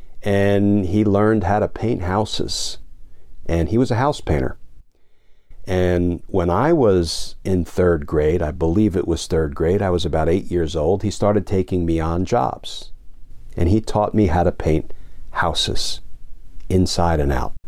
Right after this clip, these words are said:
And to this day, I love painting houses, in part because I think it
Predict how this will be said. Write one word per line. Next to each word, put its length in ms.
And 140
to 80
this 180
day, 200
I 100
love 340
painting 360
houses, 760
in 180
part 340
because 300
I 80
think 200
it 200